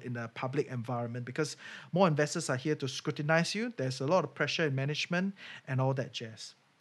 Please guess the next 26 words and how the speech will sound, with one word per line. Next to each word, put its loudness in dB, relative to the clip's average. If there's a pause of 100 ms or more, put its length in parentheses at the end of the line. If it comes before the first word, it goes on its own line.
(100)
So 4
as 6
a 6
person 2
that 0
avoids 0
I -2
P -6
O -4 (140)
for -6
their -2
uncertainty, -6 (180)
I 0
totally -2
cannot -2
handle -6 (280)
this -4 (280)
<laughs> -16
because 2
I 6
don't 0
know 4
what 0
I'm -2
buying -2
into. -6